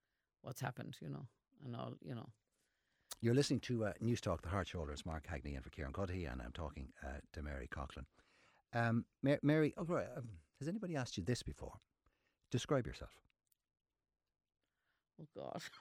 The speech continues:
Speaker 1: <laughs>
Speaker 2: I know it's a horrible question. I wouldn't know how to answer it myself, but I'm asking the questions, <laughs> not answering them.
Speaker 1: Um, the lads in the band call me Mammy, which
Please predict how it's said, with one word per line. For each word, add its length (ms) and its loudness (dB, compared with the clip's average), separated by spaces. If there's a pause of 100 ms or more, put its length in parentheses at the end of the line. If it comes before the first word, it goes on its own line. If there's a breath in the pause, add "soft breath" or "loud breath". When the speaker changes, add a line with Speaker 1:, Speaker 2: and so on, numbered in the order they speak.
(180)
Speaker 1:
<laughs> 420 -8
Speaker 2:
I 80 10
know 120 12
it's 100 8
a 40 8
horrible 280 12
question. 360 6
I 100 12
wouldn't 240 12
know 80 10
how 80 10
to 120 4
answer 200 4
it 60 -2
myself, 360 2 (100)
but 140 2 (300)
I'm 160 4
asking 240 -2
the 60 -6
questions, 500 -6
<laughs> 40 -4
not 260 2
answering 400 8
them. 100 2 (280)
Speaker 1:
Um, 340 4 (260)
the 80 0
lads 320 6
in 80 4
the 60 4
band 280 6
call 160 6
me 160 6
Mammy, 400 6 (600 loud breath)
which 300 4